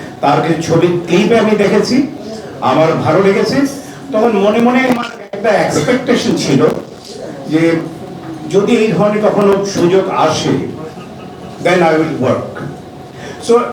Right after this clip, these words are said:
ঠিক চিন্তা করতে করতেই একটি ব্যাপার আমি, আহ, ধর্মীয় অনুভূতিতে একটি কথা বলতে চাই। সেটা হচ্ছে যে আপনি যদি মনে মনে কোনো পবিত্র ভালো কিছু মনে মনে চিন্তা করেন, আল্লাহ তাআলা সেটাকে ফুলফিল করে দেয়।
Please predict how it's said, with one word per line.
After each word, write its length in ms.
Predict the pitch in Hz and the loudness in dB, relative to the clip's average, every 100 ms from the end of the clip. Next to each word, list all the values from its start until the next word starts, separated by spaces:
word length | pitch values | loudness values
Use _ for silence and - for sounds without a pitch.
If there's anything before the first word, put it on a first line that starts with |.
| - - - | -10 -14 -10
ঠিক 220 | - 254 254 - | -2 0 0 -2
চিন্তা 340 | 226 226 262 | -2 2 2
করতে 340 | 254 254 - | 2 0 0
করতেই 560 | 302 262 - 156 165 247 - - - - | 0 0 2 2 2 2 0 -4 -10 -8
একটি 220 | 196 - | -8 0
ব্যাপার 440 | 233 226 233 190 | 2 4 2 2
আমি, 380 | 180 175 175 143 | 2 4 4 4
আহ, 140 | 139 - - 131 | 0 0 -4 -6
ধর্মীয় 420 | - - 196 208 | 0 2 4 4
অনুভূতিতে 460 | 185 185 202 247 208 | 4 4 4 2 0
একটি 160 | - | 0
কথা 220 | 156 143 147 | 0 0 0
বলতে 300 | 143 139 143 | 0 -2 -2
চাই। 340 | 135 - 131 - - - - - - - | -2 0 0 -2 -6 -10 -10 -10 -4 0
সেটা 180 | 202 | 2
হচ্ছে 180 | 233 226 | 4 2
যে 140 | 247 202 | 0 0
আপনি 260 | - 208 | 0 -2
যদি 180 | 220 214 165 | 0 0 0
মনে 140 | 170 185 | 0 0
মনে 200 | 208 208 | 0 -2
কোনো 240 | 208 190 170 | -2 -2 0
পবিত্র 560 | 165 190 202 - 202 | 2 2 0 0 0
ভালো 320 | - - 175 | 2 2 2
কিছু 320 | 185 196 214 208 | 2 0 0 2
মনে 180 | 165 | 2
মনে 240 | 175 190 185 | 4 2 2
চিন্তা 260 | 202 190 | 0 0
করেন, 300 | 220 208 160 123 - - - - - | 0 2 2 0 -6 -10 -12 -14 -4
আল্লাহ 360 | 139 147 175 | 2 4 4
তাআলা 280 | 196 196 220 | 4 4 4
সেটাকে 720 | 196 185 180 - 185 143 - - - - - | 2 -2 -6 -2 0 2 0 -4 -12 -14 -8
ফুলফিল 460 | - 196 185 202 196 - | 0 2 2 0 0 2
করে 220 | 170 170 | 2 4
দেয়। 320 | 156 151 127 | 2 2 2